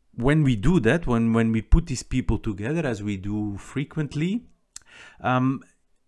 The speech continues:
it's not possible typically also to just take the solution of everyone individually and add them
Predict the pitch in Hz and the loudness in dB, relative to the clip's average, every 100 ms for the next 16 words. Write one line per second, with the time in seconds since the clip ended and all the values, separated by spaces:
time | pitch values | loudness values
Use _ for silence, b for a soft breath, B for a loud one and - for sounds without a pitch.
0 | _ - 131 - 156 175 170 - - 139 | _ -4 -4 0 0 0 -4 -12 -2 0
1 | 165 - 143 170 196 - 156 156 156 156 | 2 2 2 2 2 0 2 0 0 0
2 | - 139 151 - 139 - 127 101 135 143 | 0 0 -2 0 -2 0 -4 2 2 2
3 | - - 139 139 - - 110 113 - 113 | -2 -2 0 0 -2 -8 -4 -4 0 2
4 | 117 156 - 151 151 151 - _ _ _ | 2 2 0 -4 -4 -4 -8 _ _ _
5 | _ 120 110 135 135 123 127 123 113 98 | _ -6 -2 0 0 2 2 0 -2 -2
6 | 135 135 139 143 - 113 113 - 127 127 | -2 0 0 0 -2 -4 -6 -4 -4 -2
7 | 123 127 123 | -2 -2 -4